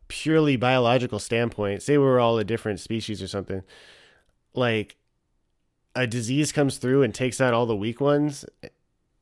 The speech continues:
sick and dying ones. Like, okay, is that the worst thing in the world?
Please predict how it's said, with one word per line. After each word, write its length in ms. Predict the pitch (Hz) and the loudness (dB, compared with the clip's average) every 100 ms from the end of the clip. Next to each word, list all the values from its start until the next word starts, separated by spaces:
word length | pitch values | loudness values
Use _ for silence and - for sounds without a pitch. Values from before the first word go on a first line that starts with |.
| _ _ 90 | _ _ -14
sick 300 | - 135 135 | -6 -4 -2
and 140 | 117 | -2
dying 340 | 107 110 127 127 | -2 0 0 2
ones. 500 | 131 139 147 - - | 2 2 -2 -8 -10
Like, 280 | 104 101 - | -6 -6 -6
okay, 220 | 110 104 | -6 -4
is 80 | 104 | -2
that 120 | 117 | -4
the 80 | 98 | -4
worst 300 | 87 113 - | -2 -4 -2
thing 120 | 185 | -2
in 60 | 180 | 0
the 80 | 180 | 0
world? 280 | 185 190 | -2 -4